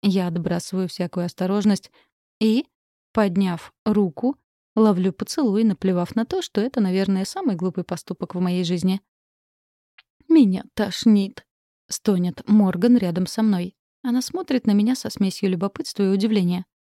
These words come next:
Мне придётся притворяться, что я не знаю дурочку, которая сидит рядом. «Ты её любишь, я знаю»,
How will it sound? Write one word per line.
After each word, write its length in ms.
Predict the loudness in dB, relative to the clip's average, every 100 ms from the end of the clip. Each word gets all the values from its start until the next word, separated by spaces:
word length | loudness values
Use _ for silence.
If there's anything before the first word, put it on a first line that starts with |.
| _ 4
Мне 200 | 6 6
придётся 420 | 0 -2 -2 -4
притворяться, 540 | -6 -4 -4 -2 -4
что 180 | -4 0
я 80 | 4
не 140 | 6
знаю 220 | 6 4
дурочку, 500 | 0 -2 -2 -4 -4
которая 440 | -2 -2 -2 0 -2
сидит 380 | -2 -4 -2 -2
рядом. 400 | -2 0 0 -2 _ _ _ _ _
«Ты 80 | -6
её 200 | -2 0
любишь, 440 | 4 4 2 -2 0
я 240 | 4 4 4
знаю», 440 | 4 2 0 -6